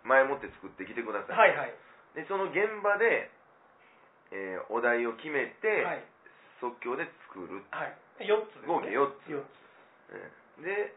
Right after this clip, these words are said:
Speaker 1: えー、九人ですから、
Speaker 2: はい。
Speaker 1: 三十六句。
Speaker 2: 三十六句。
Speaker 1: できると。
Speaker 2: できますと。
Speaker 1: で、もうそれを作って、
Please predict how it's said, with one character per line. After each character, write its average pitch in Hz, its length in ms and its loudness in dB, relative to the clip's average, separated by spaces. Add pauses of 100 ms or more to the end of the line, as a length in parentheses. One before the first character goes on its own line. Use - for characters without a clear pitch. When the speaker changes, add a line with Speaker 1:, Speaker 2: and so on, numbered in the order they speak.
(100)
Speaker 1:
え 87 960 -10
ー、 - 320 -18
九 143 220 -4
人 85 160 -14
で 78 100 -14
す - 100 -20
か - 120 -10
ら、 80 100 -4
Speaker 2:
は 156 140 -4
い。 - 80 -6 (160)
Speaker 1:
三 135 260 -2
十 110 160 -8
六 113 240 2
句。 - 220 -16 (160)
Speaker 2:
三 151 160 -6
十 120 100 -14
六 123 80 -14
句。 - 440 -20
Speaker 1:
で 98 100 -10
き 92 80 -14
る - 80 -8
と。 127 40 -14
Speaker 2:
で 127 40 -16
き - 20 -16
ま 127 140 -8
す - 100 -20
と。 - 480 -20
Speaker 1:
で、 156 220 -4
も 127 200 -2
う 113 140 -4
そ 156 100 -2
れ 147 80 4
を 139 180 0
作 123 200 -10
っ - 20 -8 (200)
て、 156 400 0